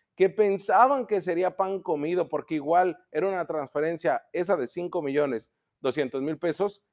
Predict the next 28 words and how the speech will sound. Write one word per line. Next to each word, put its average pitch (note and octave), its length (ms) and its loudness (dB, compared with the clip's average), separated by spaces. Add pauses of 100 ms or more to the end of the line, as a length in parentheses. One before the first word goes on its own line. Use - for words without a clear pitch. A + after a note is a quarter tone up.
esa A3+ 200 4
silla A#3 240 2
fue A#3 140 4
rechazada G3 680 2 (340)
en G#3+ 200 6
la G#3 120 4
misma C4+ 400 -2
comisión, G#3 560 0 (400)
porque A2+ 220 -2
las A#2+ 160 2
diputadas B2+ 540 -4
y C3 60 -8
diputados E3+ 480 -2
consideraron C#3+ 640 -2
que E3 80 -4
era E3 100 -2
un D#3+ 60 -6
gasto D#3 400 -4
oneroso E3 640 -2
e E3 120 -2
innecesario. E3 720 0 (1040)
Pero G3+ 200 4
volviendo B3 300 4
al G3+ 100 0
tema, D3+ 260 -4 (760)
usted D3 280 0
se F3 120 2
preguntará, D#3 680 0